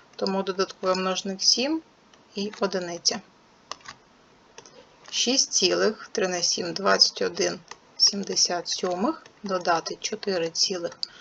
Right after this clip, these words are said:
сорок п'ять сімдесят сьомих дорівнює шість додати чотири буде десять, двадцять один додати сорок п'ять буде шістдесят шість сімдесят сьомих. Шістдесят шість сімдесят сьомих ми можемо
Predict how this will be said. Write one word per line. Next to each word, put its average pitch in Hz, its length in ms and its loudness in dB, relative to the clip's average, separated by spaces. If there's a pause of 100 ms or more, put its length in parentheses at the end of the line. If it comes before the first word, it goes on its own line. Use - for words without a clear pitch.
(300)
сорок 196 460 2
п'ять 165 500 -2 (220)
сімдесят 180 720 0
сьомих 185 600 -2 (760)
дорівнює 170 680 2 (340)
шість 208 260 4
додати 190 400 0
чотири 180 400 -4
буде 196 240 -6
десять, 311 440 4 (360)
двадцять 202 440 4
один 196 280 4
додати 180 600 2
сорок 190 460 0
п'ять 175 380 0
буде 190 280 -6
шістдесят 180 800 0
шість - 580 -2 (200)
сімдесят 190 720 -4
сьомих. 330 460 4 (340)
Шістдесят 196 640 2
шість - 300 0
сімдесят 180 560 0
сьомих 294 460 0
ми 190 120 0
можемо 185 520 -6